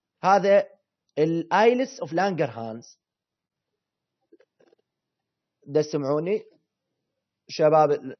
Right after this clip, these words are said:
المنظمين؟ المنظمين دا سمعوني؟ آه، مو اكو أص-، اكو صوت، يمكن اكو، اكو ناس ما ي-، ما ع-، يعني في مفتوح هذا مالتهم كان ال-،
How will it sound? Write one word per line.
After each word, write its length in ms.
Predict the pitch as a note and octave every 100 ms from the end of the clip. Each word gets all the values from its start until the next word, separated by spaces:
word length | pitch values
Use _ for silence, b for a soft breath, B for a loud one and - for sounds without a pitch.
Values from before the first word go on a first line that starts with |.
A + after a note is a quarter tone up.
| -
المنظمين؟ 840 | D3+ D3+ C#3+ C3+ D3 F3 A3 E3+ _ _ _ _ _ _ _ _ _ _ _ _ _ _ _ _ _ _ _ _ _ _ _ _ _ _ _ _ _ _ _ -
المنظمين 560 | C3 C3 B2+ C3 C#3
دا 80 | C3
سمعوني؟ 520 | B2+ B2 B2 C#3 F3+ D#3+ _ _ _ _ _ b b b b _ -
آه، 160 | C#3+ B2
مو 160 | D#3
اكو 200 | E3+ F3+
أص-، 240 | D#3 - D3
اكو 260 | D#3 E3
صوت، 260 | F3+ F3+ E3+
يمكن 280 | D#3+ D#3 C#3+
اكو، 220 | D3+ D#3 - _ _ -
اكو 400 | - D#3 D#3+ E3
ناس 340 | E3 D#3+ D#3+
ما 120 | D3+
ي-، 400 | D3+ C#3+ C3+ B2
ما 120 | C#3
ع-، 120 | C#3+ B2
يعني 360 | C3+ C#3 C#3+
في 80 | C3+
مفتوح 300 | C#3 E3 C#3
هذا 300 | C3+ C3+ B2
مالتهم 340 | A#2 A2+ A2+
كان 240 | G#2+ G#2+ G#2+
ال-، 640 | G#2 G2+ G2+ G#2+ G#2+ A#2+